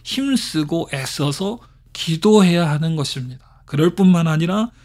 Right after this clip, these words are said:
기도만 해야 할 뿐만 아니라 그 일들을 이루어갈 수 있는 도구로 순종해야 하는 것입니다.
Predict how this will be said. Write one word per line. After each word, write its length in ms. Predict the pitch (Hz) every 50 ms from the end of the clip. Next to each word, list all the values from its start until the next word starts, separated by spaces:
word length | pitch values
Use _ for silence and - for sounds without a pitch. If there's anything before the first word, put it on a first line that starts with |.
| _ _ -
기도만 400 | - - 196 233 240 208 214 196
해야 300 | 190 185 185 185 185 180
할 180 | 170 180 185 185
뿐만 320 | - 175 175 175 170 160
아니라 420 | 156 151 151 156 165 180 196 196 185
그 440 | - - 202 220 240 254 254 220 214 _ _ _ _ _ _ _ _ _ _ -
일들을 760 | 156 170 208 233 247 254 240 196 214 220 214 247 262 240 -
이루어갈 580 | - 196 220 233 277 262 240 220 214 202 185 185
수 180 | 180 - -
있는 320 | 185 180 175 180 175 175 170
도구로 920 | - 151 156 165 170 165 160 147 151 139 139 139 156 170 185 233 254 247 _ _ _
순종해야 1500 | - - - - - - 226 247 262 262 254 247 226 208 208 202 202 202 196 190 156 156 131 120 139 160 208 240 247 - - _ _ - _
하는 320 | - - 160 165 175 175
것입니다. 600 | 156 131 - - - 143 135 - - - - -